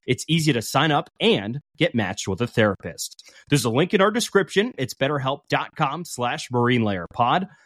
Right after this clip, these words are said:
That's better H E L P dot com slash marine layer pod.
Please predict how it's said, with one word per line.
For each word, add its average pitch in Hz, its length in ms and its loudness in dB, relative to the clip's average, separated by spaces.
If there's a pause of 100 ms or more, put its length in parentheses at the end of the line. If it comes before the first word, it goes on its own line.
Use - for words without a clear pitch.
(100)
That's 131 200 0
better 156 360 2
H 202 300 0
E 185 140 -2
L 170 180 0
P - 240 -4
dot 139 320 -2
com 147 320 0
slash 113 380 -8 (100)
marine 107 360 0
layer 92 300 -8
pod. 139 360 2